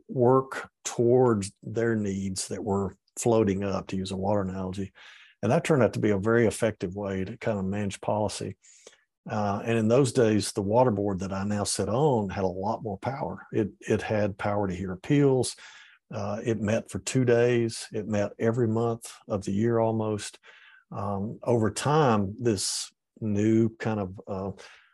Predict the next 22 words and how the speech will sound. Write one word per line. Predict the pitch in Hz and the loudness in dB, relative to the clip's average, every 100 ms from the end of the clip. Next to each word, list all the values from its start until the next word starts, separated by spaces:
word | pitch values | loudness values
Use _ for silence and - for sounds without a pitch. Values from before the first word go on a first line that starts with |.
| _ - | _ -12
uh, | - | -12
less | 110 123 101 117 117 - | -8 -2 2 4 4 2
top-down | - 110 101 117 120 113 | 0 0 2 2 4 2
approach, | - 110 98 95 | 0 -2 -2 -6
more | 98 98 101 | -6 -4 -2
bottom-up | 95 95 101 113 117 | -2 0 0 0 -2
approach | - 104 98 - - - - _ _ _ _ _ _ _ - | -2 0 0 -2 -6 -10 -20 _ _ _ _ _ _ _ -4
got | 107 104 | -4 -2
codified | 113 101 - 98 98 | 0 0 0 0 0
in | 95 92 110 | 0 -4 -2
legislation | 98 104 - 107 98 - 95 | -2 -2 -2 0 0 -2 -6
and, | 98 104 | -8 -4
and | 98 | -4
in | 98 95 92 110 _ _ - | -2 -2 -4 -8 _ _ -4
a | 98 | 0
new | 104 113 | 4 4
framework | 110 - - 117 117 107 98 | 4 -2 -4 0 2 2 -2
for | - | -4
how | 92 95 | -6 -4
that | 101 101 | -6 -4
board | 101 95 | -2 -2
works. | 95 127 113 - - | 0 2 2 -2 -10